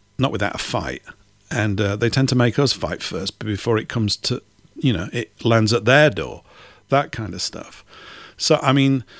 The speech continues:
<sighs> you know, I've been paddling around in my own mind thinking about Masons recently.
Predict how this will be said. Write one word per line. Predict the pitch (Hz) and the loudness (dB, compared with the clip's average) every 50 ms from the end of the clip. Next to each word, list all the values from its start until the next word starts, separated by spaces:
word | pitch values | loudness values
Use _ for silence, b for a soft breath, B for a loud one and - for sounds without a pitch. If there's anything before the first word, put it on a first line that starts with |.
| B B B B B B B B B B | B B B B B B B B B B
<sighs> | B B B B B _ _ - - - - - | B B B B B _ _ -4 -2 -2 -2 0
you | 214 196 160 | 0 2 2
know, | 143 | 4
I've | 143 151 160 | 4 4 4
been | 175 156 131 | 4 4 2
paddling | - 147 151 151 143 135 | 2 2 2 2 2 2
around | 131 131 131 127 120 | 2 2 2 2 2
in | 117 | 2
my | 113 107 117 | 2 2 4
own | 127 147 156 | 4 4 4
mind | 151 131 98 95 101 107 | 4 2 0 -2 -2 -4
thinking | - 123 120 131 | -4 -4 -2 -2
about | 131 135 147 | -2 -2 -2
Masons | 147 156 196 226 196 - - - 69 62 - - - - | 0 0 0 0 0 -2 -2 -4 -4 -4 -6 -6 -6 -6
recently. | - - 65 - - - - 123 151 151 | -8 -8 -6 -6 -6 -6 -4 -4 -4 -4